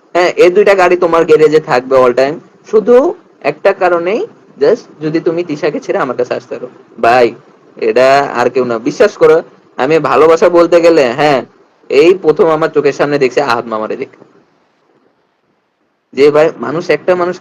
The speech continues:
কেমনে এত ভালোবাসতে পারে, কেমনে? এই আমার আসলে, আমি এই যে, যে ভালোবাসার এখন আরেকটা ডেফিনেশন আমি শিখছি হচ্ছে আহাদ মামারে দেখে।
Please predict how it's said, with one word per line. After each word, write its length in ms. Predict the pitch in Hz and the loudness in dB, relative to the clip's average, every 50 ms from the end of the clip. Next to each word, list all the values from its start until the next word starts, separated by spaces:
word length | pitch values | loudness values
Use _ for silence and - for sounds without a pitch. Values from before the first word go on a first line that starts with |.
| - - | -6 0
কেমনে 280 | 156 175 202 233 240 | 0 0 2 2 0
এত 140 | 226 220 - | 0 0 0
ভালোবাসতে 480 | 143 131 123 127 127 127 120 - - 120 | 0 0 2 2 0 0 -2 -4 -8 -8
পারে, 180 | 113 104 107 117 - _ _ - | -8 -8 -12 -14 -18 _ _ -4
কেমনে? 380 | 165 190 196 190 139 - - - _ _ _ _ _ _ _ _ _ _ _ _ _ _ _ - | -2 -2 -2 -2 -4 -10 -12 -18 _ _ _ _ _ _ _ _ _ _ _ _ _ _ _ -6
এই 180 | - 147 156 - - - - - | -4 -4 -4 -4 -8 -12 -16 -8
আমার 240 | 127 151 196 190 | -6 -4 -2 0
আসলে, 540 | 247 185 180 - - 185 175 143 127 117 - - - | 0 -2 0 2 2 4 4 6 4 2 0 -2 -6
আমি 460 | 117 127 139 151 165 185 196 - - - - _ _ | -8 -6 -4 -2 -2 -2 -4 -4 -6 -10 -14 _ _
এই 120 | - 135 131 | -4 -4 -2
যে, 100 | 143 147 | 0 0
যে 100 | 165 151 | 0 0
ভালোবাসার 540 | 151 135 120 117 135 143 147 147 - 151 151 | -2 0 -2 0 2 2 0 0 0 0 0
এখন 200 | 143 170 147 143 | 0 -2 -2 -2
আরেকটা 300 | 135 131 131 127 - 147 | 0 -2 -2 -2 -2 0
ডেফিনেশন 500 | 147 139 135 147 143 139 131 - 147 151 | 0 0 0 0 -4 -6 -4 -6 -6 -4
আমি 140 | 139 131 | -4 -6
শিখছি 420 | 131 - 135 123 123 - - 135 127 | -8 -8 -10 -10 -10 -8 -4 -2 -2
হচ্ছে 180 | 120 120 147 | -2 0 0
আহাদ 220 | 135 127 123 123 120 | 0 0 0 -2 -4
মামারে 540 | 117 113 113 110 107 - - - - 113 107 | -4 -6 -6 -8 -10 -10 -14 -8 -6 -6 -4
দেখে। 280 | 110 113 120 - - | -6 -8 -12 -12 -18